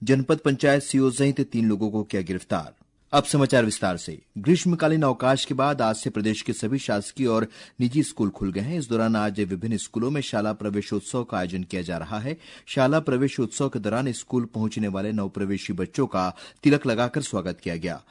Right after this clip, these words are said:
विद्यार्थियों को निःशुल्क पाठ्य पुस्तक, यूनिफॉर्म और साइकिल का वितरण भी किया जाएगा। मुख्यमंत्री विष्णुदेव साय ने प्रदेश के सभी जनप्रतिनिधियों को पत्र लिखकर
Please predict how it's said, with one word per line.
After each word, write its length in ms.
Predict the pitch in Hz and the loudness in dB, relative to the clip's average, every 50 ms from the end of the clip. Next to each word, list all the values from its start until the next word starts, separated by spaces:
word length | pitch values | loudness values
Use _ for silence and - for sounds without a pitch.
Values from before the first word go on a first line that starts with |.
| - - _ _ 123 | -20 -20 _ _ -2
विद्यार्थियों 440 | 120 113 127 123 123 - 165 170 | 0 2 2 2 2 2 0 0
को 100 | 160 165 | 0 2
निःशुल्क 440 | 147 135 123 - - 170 160 160 - | 2 2 2 2 2 2 2 2 -2
पाठ्य 360 | - - 117 110 110 - 110 | -4 -2 -2 -2 -2 -4 -6
पुस्तक, 480 | 90 - 117 - - - 151 147 - 113 | -4 -4 -6 -6 -4 -4 -4 -4 -4 -4
यूनिफॉर्म 640 | 104 101 101 101 104 101 - - 123 110 95 95 101 - | -2 -2 0 0 -2 -2 -4 -4 -2 -2 -2 -2 -4 -2
और 240 | 107 107 107 107 - - - - _ | 0 0 0 0 -2 -8 -16 -18 _
साइकिल 400 | - - - 117 - - 160 160 | -4 0 0 0 2 2 0 0
का 120 | - 131 113 | 0 2 0
वितरण 320 | 107 98 - 98 95 92 | 0 0 0 -2 -2 0
भी 140 | 87 135 139 | 0 -2 -2
किया 240 | - - 98 95 95 | 0 -2 -2 -2 -2
जाएगा। 440 | 87 101 95 98 92 82 67 - - _ _ - - - _ _ - | -2 0 0 0 -2 -4 -8 -12 -16 _ _ -20 -20 -20 _ _ -8
मुख्यमंत्री 460 | 131 - 147 147 139 139 - 175 175 | -4 -2 0 0 0 2 2 2 2
विष्णुदेव 340 | 156 143 - - 151 143 139 | 2 2 0 0 2 2 2
साय 220 | 135 - 143 143 147 | 2 2 0 0 0
ने 80 | - | 0
प्रदेश 300 | 117 - 117 120 127 - - | -2 0 0 0 0 0 -2
के 120 | - 127 | -4 -4
सभी 280 | - - 120 107 127 127 | -4 -4 -4 -2 -2 -2
जनप्रतिनिधियों 760 | 107 113 104 107 - - 104 - - 104 104 98 104 131 139 | 0 0 0 0 -2 -4 -6 -4 -2 -2 -2 0 -2 -2 -2
को 120 | - 139 | -4 -4
पत्र 280 | 113 104 98 - 101 95 | -4 -4 -4 -4 -4 -2
लिखकर 440 | 98 117 120 - - 101 101 101 | -2 -2 -4 -2 0 0 0 0